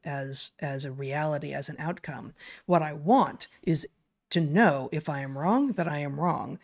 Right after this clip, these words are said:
so that I can reconsider all of the other things that I think that may hinge on that basic con-, basic, uh, fundamental assumption. That, you know, that is what I want. Now, we do, we, we will start to identify with some of our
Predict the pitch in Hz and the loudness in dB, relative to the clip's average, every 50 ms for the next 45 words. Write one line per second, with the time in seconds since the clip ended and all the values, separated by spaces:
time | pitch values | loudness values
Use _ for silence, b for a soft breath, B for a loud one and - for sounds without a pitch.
0 | b - - - 175 165 165 170 - 156 160 160 - - 165 160 151 147 160 180 | b -4 2 4 4 4 4 4 2 2 0 0 0 0 0 0 2 2 2 2
1 | 190 - - 185 175 165 - 180 160 160 156 - 160 175 214 208 180 196 - 180 | 2 2 2 2 4 6 6 6 6 6 4 4 4 4 4 4 2 2 2 2
2 | 170 170 170 165 165 - - 220 196 175 165 156 165 156 151 147 147 147 - - | 2 4 2 2 0 2 4 6 6 6 6 4 4 2 0 0 -2 0 0 2
3 | 196 175 165 - - - - 165 156 156 156 - - 208 175 165 160 156 - - | 2 2 2 0 -2 -2 0 0 0 -2 0 2 4 4 6 6 4 2 0 -2
4 | 160 151 151 151 151 147 147 151 - - 180 - 170 156 156 - - 147 - - | -2 0 0 0 0 0 0 -2 -4 -8 -4 -2 0 0 2 0 -2 -4 -6 -8
5 | - 160 147 - _ _ _ _ - - 151 143 - 160 156 - B B B B | -6 -6 -6 -8 _ _ _ _ -6 -4 -4 -2 -2 -4 -6 -8 B B B B
6 | B B B B B B - 190 156 151 143 - - 175 165 156 151 147 147 147 | B B B B B B -4 -2 -2 -2 -2 -2 0 2 2 2 2 0 -2 -2
7 | 147 - - - 151 - - - - - - _ _ b b b b b - 190 | -2 -2 -2 -2 -4 -6 -8 -10 -10 -14 -18 _ _ b b b b b -2 -2
8 | 185 - - 160 156 151 147 147 143 185 226 262 233 190 160 - - 160 147 151 | -2 -2 -4 -4 -4 -4 -4 2 8 10 10 12 10 10 6 2 -2 -4 -4 -4
9 | 151 143 143 - 143 151 160 185 185 175 - 311 370 339 240 175 175 180 214 220 | -4 -4 -4 -4 -6 -2 0 0 2 6 8 8 10 10 10 8 8 6 4 2
10 | B B B B B B B B B B - 233 - - 226 269 269 240 214 214 | B B B B B B B B B B -4 -2 2 6 8 10 10 10 8 8
11 | 285 339 320 254 208 202 202 - - - - - - 226 233 240 233 240 - - | 8 8 8 8 8 8 6 4 2 0 0 2 6 8 8 8 6 4 -2 -2
12 | - 208 214 208 202 - 175 180 160 165 202 180 185 185 185 175 165 - 165 156 | 2 4 6 6 6 4 2 2 2 2 4 4 4 4 2 0 -2 -2 -4 -4
13 | 151 147 143 147 147 - 160 151 143 143 - - 135 143 | -4 -6 -6 -6 -6 -6 -6 -6 -6 -6 -6 -6 -6 -6